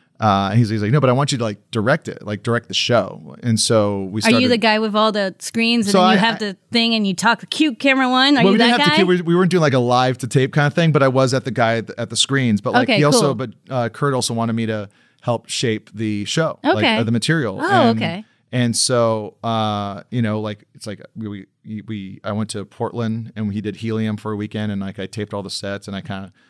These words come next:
Speaker 1: helped him come up with some, you know, some tags and some connections and some, you know, bridges, and telling him, it's like, "You don't need to, like, talk about this preamble." It's a, all the skills, um, that I never, I always knew but could never teach myself.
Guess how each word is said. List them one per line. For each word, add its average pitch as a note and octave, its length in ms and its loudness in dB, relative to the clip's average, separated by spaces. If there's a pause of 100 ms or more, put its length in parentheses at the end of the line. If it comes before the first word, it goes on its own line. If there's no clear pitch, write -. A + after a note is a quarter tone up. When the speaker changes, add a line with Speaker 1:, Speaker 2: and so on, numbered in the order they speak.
(240)
Speaker 1:
helped - 220 -4
him G#2+ 80 -2
come G#2+ 160 -4
up G#2 140 -8
with G2 80 -10
some, G2 280 -6
you A#2 140 -6
know, G2 60 -6
some F#2+ 180 -10
tags B2 500 0
and G2+ 80 -12
some G#2 140 -12
connections A2 720 -4
and F2+ 120 -12
some, F#2 340 -10
you G#2 80 -8
know, G2 80 -8
bridges, A2+ 640 -4
and F#2+ 160 -8 (260)
telling A2+ 180 0
him, G#2 120 0
it's F#2+ 100 -8
like, G2 100 -8
"You B2+ 60 0
don't C3 140 -2
need A#2+ 160 -4
to, G#2+ 80 -8
like, G2 180 -8 (160)
talk A2 240 0
about G#2+ 240 -4
this A2 320 -6 (240)
preamble." A#2 540 0
It's B2+ 140 -6
a, B2 80 -8 (260)
all F#3 120 6
the F3 100 0
skills, F#3 540 0 (120)
um, A#2+ 480 2
that B2 260 -2
I A#2+ 400 -2
never, C3 500 0 (520)
I G2 60 -2
always D3+ 280 6
knew C#3+ 400 2
but G#2+ 160 -6
could B2 100 -2
never A2+ 320 -2 (120)
teach - 240 -2
myself. A#2 600 -4